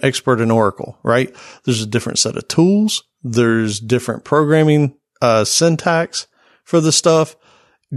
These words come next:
Just like if you get into the world of automation, which is a part of what we're saying DevOps is, right? I think the key is, is when you say DevOps, if it truly encompasses culture, security, continuous delivery, monitoring and alerting, all that kind of stuff,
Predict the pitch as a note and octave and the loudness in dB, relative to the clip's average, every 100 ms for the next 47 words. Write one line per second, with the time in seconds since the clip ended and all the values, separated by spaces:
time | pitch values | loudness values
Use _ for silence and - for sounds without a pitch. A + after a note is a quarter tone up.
0 | A2 G#2+ E3 G3 - F3 F#3 C3+ - C#3+ | -8 0 2 2 2 2 2 -2 -4 -6
1 | - D3+ A#2+ C3 C#3 D3+ - C#3 A#2+ C#3 | -4 -4 2 2 2 0 0 0 2 4
2 | F3+ C#3 B2 - A#2 A#2+ B2 A2+ B2+ F#3 | 4 2 0 -2 -2 0 0 -2 0 2
3 | G#3 - A2+ C3 - B2+ B2 A#2+ A2+ - | 2 0 -2 -4 -2 -2 0 -2 -2 0
4 | D#3+ E3 - B2+ A2 A2+ A#2 - A#2 G#2+ | 2 2 0 -4 -2 -2 -2 -2 -2 -2
5 | G#2+ G2+ G#1+ - - G#2+ G#2+ A#2 - - | -2 -2 -4 -4 -6 -4 0 -2 -2 -16
6 | - - D#3 A#3+ B3 D3+ - F#3 D3+ A2+ | -10 -4 0 2 0 -2 -2 2 2 2
7 | G#2+ G#2+ - - _ D3 C3+ D3 C3+ B2+ | 0 -6 -12 -20 _ 0 2 2 2 2
8 | G3+ F#3 C#3 A#2 A2 G#2+ - C3 D3+ C3+ | 2 2 0 2 0 0 -2 -2 -2 -2
9 | - F#3 F#3+ F3 - C3+ - B2+ A2+ - | 2 2 4 2 0 -2 0 -2 -2 -4
10 | A#2 G#2 - C#3 B2+ - A#2+ A2 G#2 - | -2 -4 -4 -2 -2 -2 -4 -4 -6 -10
11 | - C#3 A#2+ A2 A2 A2+ - A#2 D3 B2+ | -2 0 2 0 -4 -8 -6 -2 0 2
12 | A2+ - B2 A2+ G#2 A2+ A2 C3 C#3 C3 | 0 -2 -2 -2 -2 -4 0 0 2 2
13 | B2+ A#2 A2 A2 G#2 A#2 - C#3+ D3+ B2+ | 2 0 0 -2 -2 -6 0 2 2 0
14 | C3+ A#2 - A#2+ | -2 -2 -2 -4